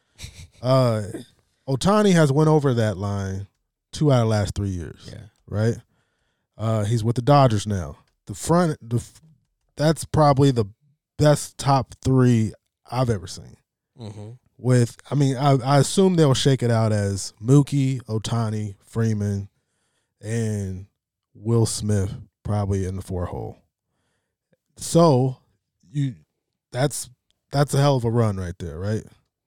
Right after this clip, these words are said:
Speaker 2: That
Speaker 3: Yeah.
Speaker 2: the top half of that lineup. Um, so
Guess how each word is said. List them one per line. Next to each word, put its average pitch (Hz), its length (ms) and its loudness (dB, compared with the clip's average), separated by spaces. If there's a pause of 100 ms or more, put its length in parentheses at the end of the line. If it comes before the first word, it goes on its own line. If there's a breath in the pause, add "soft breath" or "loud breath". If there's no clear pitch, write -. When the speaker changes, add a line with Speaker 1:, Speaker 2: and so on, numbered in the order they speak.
Speaker 2:
That 113 140 -6
Speaker 3:
Yeah. - 60 -10
Speaker 2:
the 113 60 -8
top 139 300 0
half 131 220 2
of 120 60 -4
that 110 120 -2
lineup. 104 400 -4 (1200 soft breath)
Um, 127 640 0 (480)
so 147 480 4